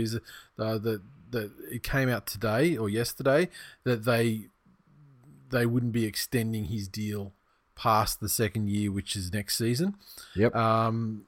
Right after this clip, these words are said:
Speaker 1: and with the idea that that is such humiliating or, you know, makes it untenable for him to, you know, bother with the second year and to seek a release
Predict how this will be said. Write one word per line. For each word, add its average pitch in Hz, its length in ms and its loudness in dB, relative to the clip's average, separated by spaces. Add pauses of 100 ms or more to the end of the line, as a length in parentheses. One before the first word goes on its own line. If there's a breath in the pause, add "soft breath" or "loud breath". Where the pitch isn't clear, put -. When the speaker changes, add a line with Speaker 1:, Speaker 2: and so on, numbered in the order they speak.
(100)
Speaker 1:
and 110 460 -4
with 120 180 0
the 127 80 2
idea 113 380 2
that 101 100 0
that 113 160 6
is 110 140 0
such - 480 0 (1400)
humiliating 123 920 2
or, 107 440 -4 (420)
you 120 120 0
know, 113 140 0
makes 123 260 2
it 123 80 2
untenable 117 580 -2
for - 120 -4
him 117 300 -2 (260 soft breath)
to, 110 300 0 (460)
you 123 180 -2
know, 107 80 -2
bother 120 320 4
with 127 140 2
the 127 60 -2
second 127 360 0
year 151 300 4
and 107 120 -2
to 104 80 -4
seek 107 260 -4
a 113 40 -6
release 95 580 -8